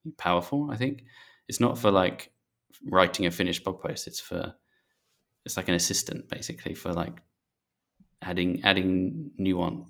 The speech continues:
not nuance, adding, uh, new perspective or, yeah, triggering new ideas. Like, uh, Nathan Bashez made the,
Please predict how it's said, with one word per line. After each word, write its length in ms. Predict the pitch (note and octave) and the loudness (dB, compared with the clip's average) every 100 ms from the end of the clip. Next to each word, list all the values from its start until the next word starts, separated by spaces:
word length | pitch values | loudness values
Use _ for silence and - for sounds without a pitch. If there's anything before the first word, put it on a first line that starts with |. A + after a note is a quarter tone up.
| - | -8
not 260 | F#2 E2+ D#2+ | -8 -6 -6
nuance, 440 | D#2+ - - - D#3 | -6 -6 -8 -10 -4
adding, 500 | G2+ G2+ F#2+ - - - - - - _ _ - | 0 2 2 0 -8 -20 -20 -20 -20 _ _ -4
uh, 400 | F#2 F2+ F2+ F2+ | 0 2 2 4
new 160 | G#2+ | 2
perspective 640 | G#2+ G2+ G2+ G2 G2 F#2 | 2 0 0 0 2 2
or, 240 | F2+ F2+ F#2 E2 D#2+ | 4 4 4 0 -4
yeah, 180 | F#2 | -4
triggering 420 | E2 - G2 F#2+ F#2 | -2 -2 0 2 4
new 180 | F#2 | 4
ideas. 480 | F#2 F#2 F#2 F#2 - - _ - - | 2 0 0 -2 -6 -14 _ -20 -4
Like, 160 | G#2 G2+ | -2 4
uh, 200 | F#2 F#2 | 4 6
Nathan 380 | G2 F#2+ F#2+ F#2 | 4 2 0 0
Bashez 500 | F2+ F#2 F#2 F#2 - _ | 0 0 0 -2 -10 _
made 260 | G2 F#2 - | -6 -4 -2
the, 440 | F#2 F2+ F2+ E2 | 0 0 -2 -6